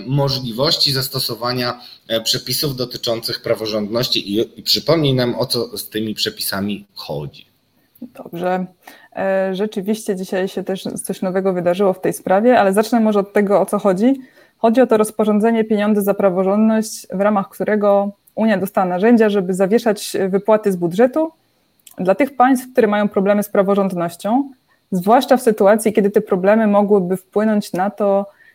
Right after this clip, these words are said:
Speaker 2: jak te państwa członkowskie sobie radzą z przestępstwami dotyczącymi funduszy. Czyli taki przykład, powiedzmy, że w danym kraju się zdarza, że ktoś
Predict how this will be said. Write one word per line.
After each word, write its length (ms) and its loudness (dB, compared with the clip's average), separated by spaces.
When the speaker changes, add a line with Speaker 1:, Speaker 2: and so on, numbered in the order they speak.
Speaker 2:
jak 240 0
te 120 0
państwa 360 0
członkowskie 880 0
sobie 280 0
radzą 280 2
z 60 -14
przestępstwami 1080 0
dotyczącymi 640 -2
funduszy. 460 -2
Czyli 260 4
taki 240 0
przykład, 460 0
powiedzmy, 380 2
że 240 6
w 60 0
danym 220 4
kraju 260 4
się 140 2
zdarza, 260 4
że 100 2
ktoś 420 -4